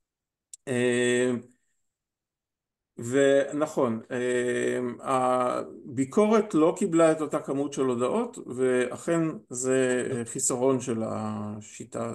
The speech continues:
של הניסוי הזה. אוקיי, אבל בואו נ-, ננסה לפרק את הגרף שהראיתי לכם לזוגות של הודעות.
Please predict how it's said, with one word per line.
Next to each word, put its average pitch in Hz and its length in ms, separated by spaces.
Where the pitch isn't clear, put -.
של 117 240
הניסוי 113 640
הזה. 113 160
אוקיי, 135 300
אבל 143 160
בואו 185 160
נ-, 233 320
ננסה 165 400
לפרק 214 540
את 196 80
הגרף 165 300
שהראיתי 214 460
לכם 185 420
לזוגות 147 580
של 139 160
הודעות. 104 540